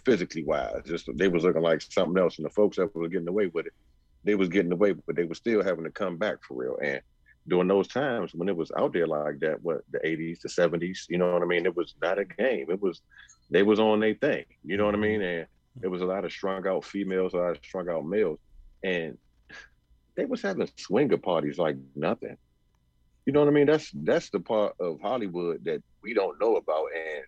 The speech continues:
to ma-, say someone is a misogynist off what they're saying, you gotta really look at it from all aspects of it before you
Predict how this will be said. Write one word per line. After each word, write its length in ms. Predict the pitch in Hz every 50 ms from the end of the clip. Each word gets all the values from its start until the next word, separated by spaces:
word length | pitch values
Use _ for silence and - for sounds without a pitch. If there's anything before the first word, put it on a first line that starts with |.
| _ _ _ _ _ _ _ _ _ _ -
to 140 | - 104 80
ma-, 280 | 82 90 90 87 73
say 340 | - - - 120 113 110 110
someone 400 | 104 - 110 107 104 95 92 90 85
is 80 | - _ _ _ _ _ _ _ _ _ _ _ -
a 60 | 90
misogynist 840 | 87 87 82 - - - 101 98 101 101 101 95 92 87 87 85 -
off 240 | 90 87 87 82 - _ _ -
what 160 | 87 90 87 - -
they're 140 | - 85 78
saying, 400 | - - - 104 101 87 80 76 71
you 140 | 101 170 170
gotta 240 | 165 143 127 107 95
really 320 | 92 92 98 104 98 92
look 220 | 92 98 98 -
at 140 | 92 90 82
it 80 | 80 -
from 160 | - 82 85
all 200 | 87 85 80 73 - -
aspects 480 | 85 85 80 - - - 71 69 - -
of 120 | 73 64 -
it 80 | - - -
before 360 | - - - - - 87 82
you 160 | 73 73 71